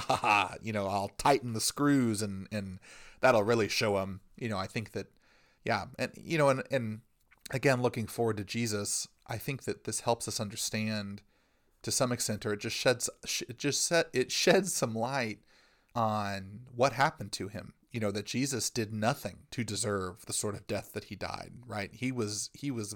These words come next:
killed by the state as a terrorist. I mean, that's really, that's the, the, the, what we're talking about here. And, you know, and the religious leaders wanted him dead, certainly for their own selfish, you know, motivations, but also because they legitimately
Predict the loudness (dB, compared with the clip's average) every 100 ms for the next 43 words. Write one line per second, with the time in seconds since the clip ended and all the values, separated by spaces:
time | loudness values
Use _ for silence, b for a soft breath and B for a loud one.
0 | -14 -2 0 2 0 -6 -16 b b b
1 | b 4 6 8 6 2 0 2 2 2
2 | -2 -10 _ _ _ 2 4 4 2 -2
3 | 2 2 2 -2 -4 -6 -6 -8 -6 -4
4 | -4 -2 -2 0 -2 -6 _ _ 0 2
5 | -4 -4 -6 -4 -4 -6 -8 -8 -6 -6
6 | -10 -6 -4 -4 -4 -2 -2 -2 -8 -6
7 | -8 -8 -8 -10 b b b b b b
8 | b -2 0 0 -2 -4 -6 -8 _ 2
9 | 2 2 0 2 2 2 0 -2 -2 -2
10 | -2 -6 -4 -4 -4 -6 -2 2 2 0
11 | -6 -4 -2 -2 -2 0 2 2 0 -4
12 | -6 -8 -8 -4 -4 -2 -4 -2 -4 2
13 | 8 8 6 2 4 6 6 4 2 2
14 | 2 0 -2 0 0 -4